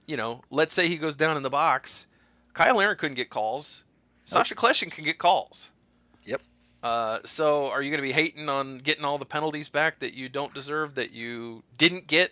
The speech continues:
Speaker 1: for the last three years?
Speaker 2: And we, we very much did not get,
Speaker 1: <laughs>
Speaker 2: as has been repeated on this, this podcast many, many times.
Speaker 1: So
Speaker 2: Yeah.
Speaker 1: I'm, I'm okay
Speaker 2: I,
Speaker 1: with it.
Speaker 2: I'm not gonna complain about that.
Speaker 1: Yeah, it's, it reminds me of, you know, players like, uh,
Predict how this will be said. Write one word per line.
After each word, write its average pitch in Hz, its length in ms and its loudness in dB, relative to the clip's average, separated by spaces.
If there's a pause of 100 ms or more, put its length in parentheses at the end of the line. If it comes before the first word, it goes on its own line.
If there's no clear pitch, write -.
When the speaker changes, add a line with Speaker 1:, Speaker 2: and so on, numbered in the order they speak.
Speaker 1:
for - 160 -8
the 131 100 -2
last 160 280 4
three 165 200 -6
years? 240 440 -4 (440)
Speaker 2:
And 98 120 -4
we, 98 160 -4 (200)
we 113 200 2
very 110 360 8
much 104 300 4
did 98 180 0
not 104 240 4
get, 120 340 4
Speaker 1:
<laughs> - 40 -18
Speaker 2:
as 98 220 2
has 98 180 0
been 110 220 0
repeated 110 480 0
on 117 160 4
this, 120 220 6
this 127 340 2
podcast 117 520 6
many, 92 220 -2
many 98 240 -4
times. 131 420 2
Speaker 1:
So 107 80 -18
Speaker 2:
Yeah. 87 280 4
Speaker 1:
I'm, 151 40 -6 (160)
I'm 151 180 -2
okay 135 240 0
Speaker 2:
I, 95 80 6
Speaker 1:
with - 80 0
it. - 40 -4
Speaker 2:
I'm 110 160 2
not 107 220 6
gonna 101 160 0
complain 92 340 -2
about 78 240 0
that. 65 200 0 (200)
Speaker 1:
Yeah, 113 200 -4
it's, 131 260 -6
it 143 140 -12
reminds 160 380 0
me 139 220 -6
of, 123 160 -6
you 120 140 -6
know, 110 100 -4
players 165 460 0
like, 113 260 -2
uh, 110 280 -2